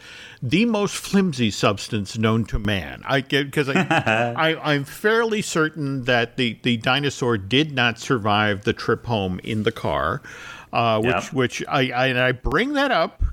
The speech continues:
Speaker 1: uh, because there are nowadays, in order to do the Mold-O-Rama thing, it's six bucks. All right. And, you know, that, that same thing, you know, that, that some parent is gonna,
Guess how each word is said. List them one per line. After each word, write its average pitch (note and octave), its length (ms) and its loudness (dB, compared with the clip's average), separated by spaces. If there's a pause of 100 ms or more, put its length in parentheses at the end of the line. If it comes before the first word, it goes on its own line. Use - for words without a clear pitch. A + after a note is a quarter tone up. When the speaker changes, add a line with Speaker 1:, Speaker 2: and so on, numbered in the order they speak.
(140)
Speaker 1:
uh, C3 280 2
because B2 520 0
there C3+ 140 2 (160)
are B2+ 220 -2 (400)
nowadays, B2 880 0
in C#3+ 100 2
order E3 140 0
to - 20 -2 (140)
do D#3 80 2
the C3+ 80 0
Mold-O-Rama C#3 580 2
thing, A2 260 -2
it's A2+ 240 -2
six - 460 -2
bucks. - 720 -2 (560)
All C#3+ 100 2
right. B2+ 420 0 (100)
And, D3 920 0
you F3+ 80 0
know, B2 220 0
that, C#3 220 0
that D3+ 180 -6
same F3+ 240 0
thing, A#2 340 0
you A#2 80 -2
know, G#2+ 100 0
that, A#2 240 0
that A2+ 220 2
some D3+ 340 0
parent C#3 420 2
is A2+ 180 -4
gonna, G#2+ 640 4